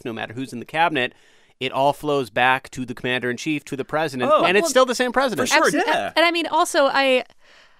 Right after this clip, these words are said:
Speaker 3: I feel like I have, I spend a lot of time arguing with other reporters about this, or at least I have, about the importance of Trump's Twitter feed. But this is another area where I think his Twitter feed is very important to think about, which is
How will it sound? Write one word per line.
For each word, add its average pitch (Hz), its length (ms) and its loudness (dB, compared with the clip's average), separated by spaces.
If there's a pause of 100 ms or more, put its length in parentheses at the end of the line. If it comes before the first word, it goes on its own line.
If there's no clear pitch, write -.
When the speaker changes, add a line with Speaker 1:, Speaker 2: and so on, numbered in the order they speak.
Speaker 3:
I 240 100 0
feel 277 140 -2
like 240 120 0
I 208 160 4
have, 208 360 -2
I 226 60 -2
spend 240 220 0
a 226 40 2
lot 208 140 4
of 208 60 -6
time 208 200 -2
arguing 214 360 0
with 202 120 -6
other 208 240 0
reporters 196 400 -2
about 185 220 -2
this, 202 180 -4
or 220 60 -4
at - 60 -4
least 214 200 -6
I - 100 -4
have, 254 340 2
about 240 260 4
the 247 60 -2
importance 277 400 -2
of 220 60 -8
Trump's 220 300 -2
Twitter 202 280 0
feed. 175 200 -6
But 202 120 -6
this 247 120 -2
is 247 80 -4
another 254 300 4
area 214 260 2
where 196 140 4
I 202 80 4
think 226 160 -2
his 240 140 -6
Twitter 220 240 0
feed 214 160 0
is 208 80 0
very 226 160 2
important 220 320 -2
to 196 80 -6
think 277 240 -2
about, 175 320 -2
which 247 200 -2
is 226 220 2